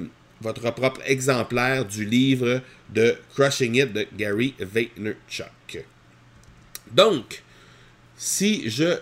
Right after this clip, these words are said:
tombe dans le vif du sujet, les points à retenir selon moi du livre Crushing It de Gary Vaynerchuk, eh bien, premièrement,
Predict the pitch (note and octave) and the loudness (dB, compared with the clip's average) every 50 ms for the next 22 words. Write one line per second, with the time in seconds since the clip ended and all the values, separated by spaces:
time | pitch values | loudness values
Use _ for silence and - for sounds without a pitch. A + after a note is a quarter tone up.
0 | - - - E3+ E3+ F3+ F3 D#3 C#3+ D3 D#3 D3+ C#3 C3+ B2+ B2 D3+ F3+ E3+ C#3 | -4 0 2 2 2 2 0 2 2 2 4 4 4 4 4 4 2 2 2 2
1 | B2+ C3 C3 B2 - D3 C3 B2+ D3+ E3 F3+ F3+ D3 B2+ C3+ C3 C3 C3 - E3+ | -2 -8 -8 -6 -2 -4 -2 0 2 2 2 2 2 4 4 4 4 2 0 0
2 | E3 F3+ F#3+ F#3+ - - A#2+ A#2+ A#2+ - D#3 D#3 - E3 C#3+ D3 D#3 F3 E3+ D3 | 2 2 2 2 -2 -2 -2 -2 2 2 2 4 4 2 2 4 2 2 2 0
3 | - - C#3+ C3 C3+ C3 B2+ A#2+ A#2 B2 C3+ D3+ D3 B2 A#2+ A2+ A2+ B2 D3 C#3+ | 2 2 4 4 6 4 4 2 4 4 4 4 4 0 -2 -2 0 0 0 0
4 | B2+ A2 G#2+ - - D3+ D#3+ D#3 - - C#3+ B2+ B2+ C#3+ E3 D#3+ - - - - | 0 -2 -4 -4 -2 -2 -2 0 0 -2 -2 0 2 2 0 0 -2 -12 -14 -4
5 | G#2+ A#2+ C3 C#3 C3+ - - G2+ A2+ C3+ C3+ C#3+ D3+ D#3 D3 D3 C3+ A#2+ A#2 G#2+ | 2 4 6 6 4 0 -6 0 2 4 4 6 4 4 4 4 2 2 2 0
6 | - E3+ D#3+ C#3 C3 A#2+ A2+ B2 B2+ C3 - - D#3+ D#3 D#3+ D3 B2+ A2+ A#2 B2+ | 0 -2 -2 0 -2 -2 0 0 -2 -2 -2 -6 -4 -2 0 -2 -2 -2 -2 -4
7 | C3+ | -4